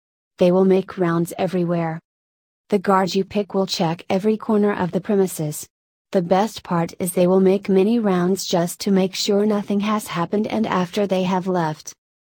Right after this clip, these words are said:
the guards are experienced and are highly trained to deliver you reliable services. All you need to do is explore the options and then finalize the company you think is good.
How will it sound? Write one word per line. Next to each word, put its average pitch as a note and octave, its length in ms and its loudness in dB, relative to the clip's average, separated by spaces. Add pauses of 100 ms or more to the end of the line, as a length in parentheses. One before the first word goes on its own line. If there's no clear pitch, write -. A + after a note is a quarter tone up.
the G#3 100 0
guards F#3+ 460 0
are F#3+ 100 0
experienced F3+ 800 0
and G3 180 -2
are F#3 140 -4
highly G#3 400 0
trained F#3 460 0
to A3 60 -6
deliver G#3+ 380 0
you F3+ 240 2
reliable F3+ 600 0
services. D#3 720 -4 (440)
All G#3 180 2
you A3+ 160 2
need A#3+ 240 4
to A#3 100 -4
do F#3+ 200 2
is F3+ 160 0
explore F#3 500 0
the G3 180 -2
options F3 500 -2
and F3+ 180 -2
then F#3+ 180 0
finalize F3+ 720 0
the G3 80 -2
company F#3+ 500 0
you G3 240 4
think G#3+ 340 0
is F#3 140 -2
good. E3 360 -2